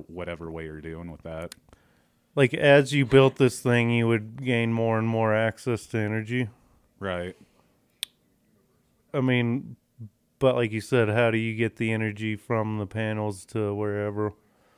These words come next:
Speaker 1: Yep.
Speaker 2: It's like, it's all, I mean, this is all theoretical technology, but they think that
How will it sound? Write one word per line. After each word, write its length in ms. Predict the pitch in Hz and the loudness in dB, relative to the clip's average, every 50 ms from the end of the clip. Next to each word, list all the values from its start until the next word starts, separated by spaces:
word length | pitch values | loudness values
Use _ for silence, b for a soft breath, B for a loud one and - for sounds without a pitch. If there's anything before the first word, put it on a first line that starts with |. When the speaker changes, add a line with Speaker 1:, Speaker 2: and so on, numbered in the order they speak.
| _ _ - | _ _ -12
Speaker 1:
Yep. 260 | 98 98 95 95 90 _ - - | -8 -8 -8 -8 -10 _ -8 -6
Speaker 2:
It's 260 | 160 151 - - - | -6 -4 -4 2 6
like, 240 | 170 156 143 - 180 | 6 6 6 6 4
it's 240 | 175 165 - - | 2 2 4 8
all, 480 | 208 208 202 202 190 180 160 123 - _ _ _ _ _ _ - - _ - - - - | 10 12 12 12 12 10 10 6 2 _ _ _ _ _ _ -20 -20 _ -20 -20 -10 -4
I 120 | - 165 | 0 2
mean, 180 | 160 165 160 151 | 4 4 6 6
this 200 | 151 160 151 - | 4 4 2 0
is 140 | 156 139 139 | 0 4 6
all 180 | 156 147 139 | 6 8 6
theoretical 840 | 135 - - 143 139 131 127 135 131 123 120 - - 127 120 117 113 | 6 4 4 6 6 8 8 8 6 6 4 4 2 2 4 2 0
technology, 720 | - - 131 120 107 - 120 113 117 117 117 117 110 104 113 | 0 0 0 0 0 0 0 2 4 4 4 2 0 -2 -4
but 180 | 107 - 117 - | -2 -2 0 2
they 140 | - 120 113 | 2 2 2
think 320 | - - 139 143 143 - - | 2 4 4 4 4 4 4
that 240 | 135 123 113 - | 4 4 4 2